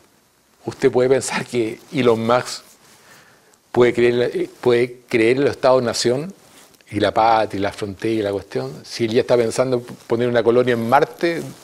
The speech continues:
en un domo gigantesco. Jeff Bezos algo similar, pero con un sistema distinto,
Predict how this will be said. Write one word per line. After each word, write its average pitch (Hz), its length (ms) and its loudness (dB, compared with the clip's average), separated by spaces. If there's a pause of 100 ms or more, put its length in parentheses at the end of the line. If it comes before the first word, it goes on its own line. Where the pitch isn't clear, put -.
(420)
en 117 140 2
un 120 180 0
domo 139 200 6
gigantesco. 127 800 -2 (2750)
Jeff 123 280 0
Bezos 135 360 2
algo 131 180 2
similar, 120 480 2
pero 120 160 0
con 120 140 2
un 123 180 -4
sistema 131 400 0
distinto, 147 580 -4